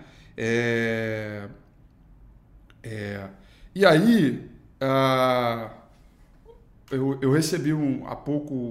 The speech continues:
uma mensagem aqui no, no WhatsApp, né, dizendo, "Puxa, Rafi, tô preocupado. Eu acho que o país está à beira de um colapso", né? É, e, e veja, eu sinto a necessidade de falar isso pra vocês,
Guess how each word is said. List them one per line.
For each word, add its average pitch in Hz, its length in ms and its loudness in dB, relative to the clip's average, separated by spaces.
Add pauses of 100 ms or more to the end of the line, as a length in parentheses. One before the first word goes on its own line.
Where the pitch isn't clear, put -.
(120)
uma 120 240 -6
mensagem 117 520 0
aqui 107 180 -12
no, 113 200 -10
no 117 240 -10
WhatsApp, 143 540 0
né, 123 120 -8
dizendo, 131 260 -6
"Puxa, 196 460 -8
Rafi, 170 400 -12
tô - 200 -12
preocupado. 165 1040 0 (500)
Eu 127 120 -4
acho 127 180 -4
que 156 60 -10
o 135 40 -8
país 135 440 0
está 135 280 -8
à 131 40 -4
beira 135 280 -2
de 135 80 -8
um 139 40 -8
colapso", 110 920 -8
né? 113 140 -16 (680)
É, 110 460 -14 (500)
e, 131 840 -6 (100)
e 156 100 -6
veja, 165 380 0 (260)
eu 135 140 -4
sinto 135 260 -8
a 139 40 -2
necessidade 131 520 -6
de - 60 -16
falar 120 280 -4
isso 120 200 -10
pra 123 160 -8
vocês, 117 720 -8